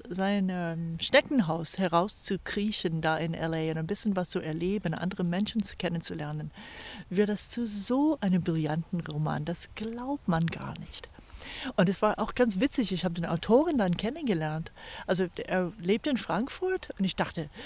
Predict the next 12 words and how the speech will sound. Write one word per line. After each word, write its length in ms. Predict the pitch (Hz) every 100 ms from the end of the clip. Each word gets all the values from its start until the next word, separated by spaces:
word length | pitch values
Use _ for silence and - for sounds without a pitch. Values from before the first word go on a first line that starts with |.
| - - - -
den 140 | 175
muss 180 | 170 175
ich 160 | 185 175
mal 160 | 160
einfach 320 | - 170 160 - - - 165
zu, 160 | 185
zum 240 | - 180 175
Essen 280 | 262 -
einladen 480 | 214 240 226 214 208
und 200 | - 190
ihm 200 | 208 214
sagen, 600 | 180 190 175 190 175 160